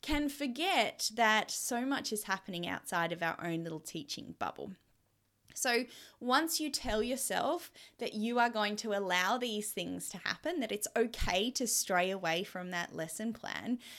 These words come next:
you then really start to realize just how wonderful it is to enjoy these moments throughout the day, and that we don't have to be as structured as we are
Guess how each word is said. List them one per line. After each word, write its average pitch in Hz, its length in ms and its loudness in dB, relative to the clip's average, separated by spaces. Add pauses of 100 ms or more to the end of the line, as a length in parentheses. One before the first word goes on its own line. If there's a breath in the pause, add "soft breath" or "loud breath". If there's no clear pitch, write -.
(260 loud breath)
you 254 300 2
then 285 500 6
really 269 720 4
start 240 420 2
to 220 140 -4
realize 190 540 0 (180)
just 254 440 2
how 262 220 0
wonderful 233 920 2
it 214 160 -2
is 214 260 -2
to 196 200 -6
enjoy 180 360 -6
these 190 260 -8
moments 160 380 -8
throughout 55 320 -4
the 120 80 -10
day, - 380 -8 (400 loud breath)
and 240 120 4
that 240 120 2
we 247 80 2
don't 220 380 4
have 220 200 -8
to 277 80 -4
be 220 180 -2
as 202 140 0
structured - 720 0
as 175 260 -2
we 175 200 -2
are 165 440 2